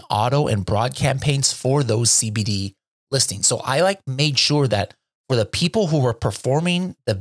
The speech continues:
best for those C B D keywords, I wanted to include multiple phrases from those listings into my listing. You know, not,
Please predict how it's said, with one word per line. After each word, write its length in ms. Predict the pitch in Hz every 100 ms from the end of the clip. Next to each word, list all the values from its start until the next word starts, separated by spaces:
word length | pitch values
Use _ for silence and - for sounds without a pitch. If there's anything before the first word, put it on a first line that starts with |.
| -
best 500 | 110 185 - - -
for 140 | 135
those 160 | 123 113
C 200 | - 139
B 120 | 147
D 140 | 139
keywords, 540 | 151 - 143 175 185 - _ _ _ -
I 120 | -
wanted 380 | 185 220 208 165
to 100 | -
include 440 | 143 135 - 147 117
multiple 600 | 110 123 180 202 175 127
phrases 760 | - 123 131 104 - - - - _ _ -
from 180 | 127 117
those 320 | 127 165 120
listings 580 | 127 143 107 98 101 - _
into 380 | 147 170 156 160
my 340 | 143 117 120 113
listing. 480 | 107 120 - 92 - _ _ _ -
You 100 | 117
know, 60 | 98
not, 360 | 98 151 -